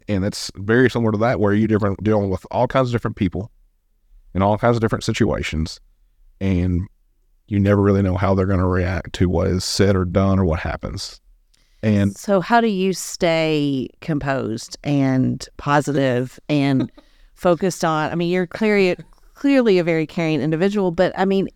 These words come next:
Speaker 2: in all of those circumstances, and really not knowing what, what meeting you're walking into. I mean, you probably know very little information when, before you go in. I, what do you,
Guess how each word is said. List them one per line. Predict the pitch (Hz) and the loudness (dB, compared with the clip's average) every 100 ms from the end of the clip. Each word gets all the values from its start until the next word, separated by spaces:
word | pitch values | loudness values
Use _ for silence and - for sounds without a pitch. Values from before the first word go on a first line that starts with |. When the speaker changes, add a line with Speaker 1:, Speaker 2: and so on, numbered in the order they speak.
| - _ - - - | -16 _ -20 -8 -2
Speaker 2:
in | 214 | 0
all | - 208 240 | 2 2 2
of | 226 | 2
those | 220 196 | 0 0
circumstances, | 220 208 180 170 156 165 156 156 - - - _ _ - | -2 -2 -4 -4 -4 -2 -4 -4 -14 -20 -20 _ _ -2
and | 208 | 0
really | 214 294 254 | 2 4 4
not | 190 175 | 2 2
knowing | 185 180 180 175 | 2 2 0 0
what, | 180 - - | -2 -6 -2
what | 190 170 | 0 2
meeting | 175 233 269 | 2 4 4
you're | 156 | 2
walking | 139 - 135 | 0 -2 -4
into. | 120 - 110 | -4 -2 -2
I | |
mean, | 160 175 | 0 0
you | 185 | -2
probably | - 190 208 | -4 0 2
know | 185 | 2
very | 165 175 185 | 2 0 2
little | 185 156 | 2 0
information | 156 175 160 165 208 190 | -2 -2 -2 -2 -2 -2
when, | 175 170 | -2 -4
before | 175 - 170 | -6 -2 -2
you | 170 | 0
go | 160 156 | 0 2
in. | 165 185 | 2 0
I, | 175 | 0
what | 170 | 0
do | 214 | 0
you, | 240 233 | 2 0